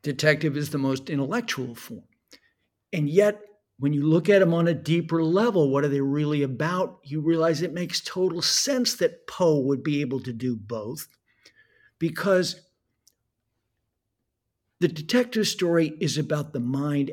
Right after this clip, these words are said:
at its best, and the horror story is about the mind at its worst. And so when we have this attack from the monster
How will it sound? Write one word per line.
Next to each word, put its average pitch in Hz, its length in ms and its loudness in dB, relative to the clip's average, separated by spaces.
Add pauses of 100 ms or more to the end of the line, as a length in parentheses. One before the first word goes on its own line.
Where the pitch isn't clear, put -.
at 110 120 -10
its 110 200 -14
best, - 600 -6 (880)
and 131 120 -4
the 123 60 -4
horror 131 280 0
story 127 420 -4
is - 180 -8
about 120 260 -8
the 127 80 -10
mind 120 500 -6 (140)
at 110 100 -12
its 110 200 -18
worst. 107 560 -12 (1080)
And 143 200 0
so 143 480 2 (340)
when 151 240 2
we 147 340 -2
have 175 600 4
this 147 280 0
attack 156 520 -2
from 127 200 -4
the 123 100 -4
monster 165 680 -4